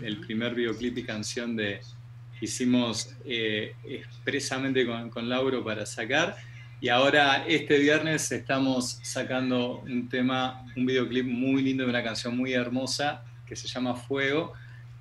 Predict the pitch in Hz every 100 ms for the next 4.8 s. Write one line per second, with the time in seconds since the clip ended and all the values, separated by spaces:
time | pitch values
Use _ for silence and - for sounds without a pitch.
0 | - - 123 113 110 110 107 107 107 -
1 | - - - - 120 120 110 131 127 165
2 | 170 165 156 139 - 160 160 151 - -
3 | 120 127 143 147 156 147 117 120 - 120
4 | 120 123 127 120 113 113 110 104